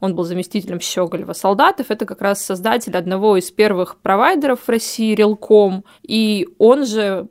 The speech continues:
был в Курчатовском институте, когда они запускали вот эту первую научную сеть, которая тоже называлась Релком. То есть он один из отцов-основателей Рунета.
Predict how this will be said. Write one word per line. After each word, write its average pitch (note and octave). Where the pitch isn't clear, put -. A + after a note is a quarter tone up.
был F#3+
в D#3
Курчатовском -
институте, G#3+
когда F#3
они F#3+
запускали G3+
вот F3
эту F3
первую F#3
научную F#3
сеть, A#3
которая F3+
тоже F#3+
называлась F3+
Релком. F3+
То -
есть -
он G#3
один F#3+
из F3+
отцов-основателей F#3
Рунета. E3+